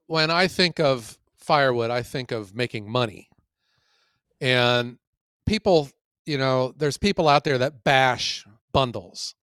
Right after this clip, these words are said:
and they, they just see bundles as a waste of money. It's beneath their, their own abilities to, to make logic about firewood, because you just pay so much for so little.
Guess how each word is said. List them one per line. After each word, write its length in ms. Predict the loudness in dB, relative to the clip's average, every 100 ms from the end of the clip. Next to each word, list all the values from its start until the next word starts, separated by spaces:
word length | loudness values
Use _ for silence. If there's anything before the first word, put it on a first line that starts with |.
| _ _ _ _ _ _ -8
and 160 | -4 0
they, 280 | 0 0
they 180 | -2 -6
just 580 | -4 -6 -6 -12 _ -10
see 240 | -4 -2
bundles 500 | -2 0 2 2 0
as 120 | -2 -4
a 60 |
waste 340 | 0 0 -2 -4
of 120 | -2
money. 380 | 0 0 0 -2
It's 180 | -4
beneath 520 | -6 -6 -4 -6 -8 -4
their, 400 | 0 2 0 -2 _ _ _ _ _ _
their 440 | -4 -2 0 0 -4 _ _ _ _ _ -4
own 300 | -2 -2 -4
abilities 800 | -2 2 2 2 0 -4 -6 -10 _ _ -10
to, 340 | -4 -4 -4 -8
to 100 | -6
make 220 | -6 -2
logic 480 | 4 4 4 0 -8
about 280 | -6 -8 -4
firewood, 600 | 0 2 2 2 0 -4 _ _ _ _ _ _ _ -8
because 360 | -2 0 0
you 60 | -2
just 180 | -4 -4
pay 220 | -4 -2
so 580 | 0 0 2 4 4 2
much 440 | 0 0 0 -6
for 160 | -12 -8
so 340 | -4 2 2
little. 500 | 4 4 4 2 -8